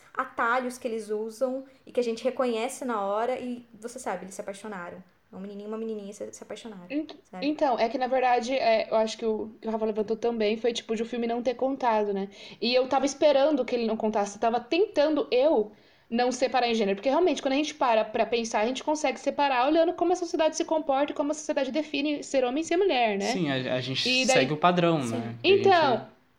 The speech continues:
Speaker 2: e aí eu comecei a assistir nesse filme exatamente na mentalidade, "Cara, eu vou aproveitar que são robôs e vou tentar fugir disso, sabe? Eu não tenho que achar quem é quem, vamos ver qual a proposta da pessoa." Só que daí, eh,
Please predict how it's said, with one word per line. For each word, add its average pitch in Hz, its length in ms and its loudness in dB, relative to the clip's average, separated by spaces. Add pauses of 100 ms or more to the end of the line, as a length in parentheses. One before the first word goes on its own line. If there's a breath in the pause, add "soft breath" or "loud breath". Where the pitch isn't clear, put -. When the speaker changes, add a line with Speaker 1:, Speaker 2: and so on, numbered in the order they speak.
(140)
Speaker 2:
e 320 120 6
aí 403 100 8
eu 480 120 6
comecei 403 380 6
a 330 40 2
assistir 320 240 0
nesse 277 240 0
filme 285 580 0 (220 loud breath)
exatamente 427 560 4
na 392 80 4
mentalidade, 330 580 2
"Cara, 311 260 2
eu 302 120 4
vou 320 180 4
aproveitar 294 600 2
que 285 100 -2
são 269 240 -2
robôs 233 840 0 (300 loud breath)
e 440 100 4
vou 453 120 4
tentar 427 240 2
fugir 370 240 2
disso, 330 360 0
sabe? 262 400 -2
Eu 277 120 0
não 330 100 4
tenho 359 240 2
que 339 160 0
achar 254 680 2 (320 loud breath)
quem 269 200 0
é 269 60 0
quem, 294 200 2
vamos 392 320 2
ver 349 200 4
qual 330 160 4
a - 20 2
proposta 294 360 0
da 240 120 0
pessoa." 233 420 0
Só 359 140 0
que 381 100 0
daí, 403 260 6
eh, - 420 -2